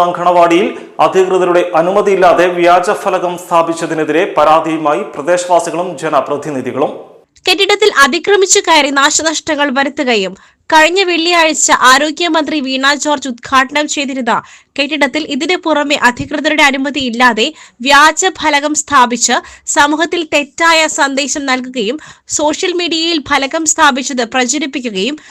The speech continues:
Speaker 2: ജനങ്ങൾക്കിടയിൽ സ്പർദ്ധ വളർത്തുവാൻ ശ്രമിച്ചു എന്നാരോപിച്ച് പ്രദേശവാസികളും ജനപ്രതിനിധികളും പരാതി അറിയിച്ചതിനെ തുടർന്ന് നിലമ്പൂർ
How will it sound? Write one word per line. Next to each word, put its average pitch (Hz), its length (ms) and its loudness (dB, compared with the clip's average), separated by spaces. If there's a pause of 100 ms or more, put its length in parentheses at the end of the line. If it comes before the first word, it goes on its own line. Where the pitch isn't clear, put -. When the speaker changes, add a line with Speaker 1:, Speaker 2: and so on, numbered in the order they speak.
(360)
Speaker 2:
ജനങ്ങൾക്കിടയിൽ 339 880 0
സ്പർദ്ധ 277 420 2 (120)
വളർത്തുവാൻ 269 440 0 (140)
ശ്രമിച്ചു 269 460 -2
എന്നാരോപിച്ച് 233 600 0 (400)
പ്രദേശവാസികളും 302 920 0 (120)
ജനപ്രതിനിധികളും 269 960 -2
പരാതി 254 320 2 (100)
അറിയിച്ചതിനെ 262 600 -4
തുടർന്ന് 226 360 -4 (440)
നിലമ്പൂർ 311 380 2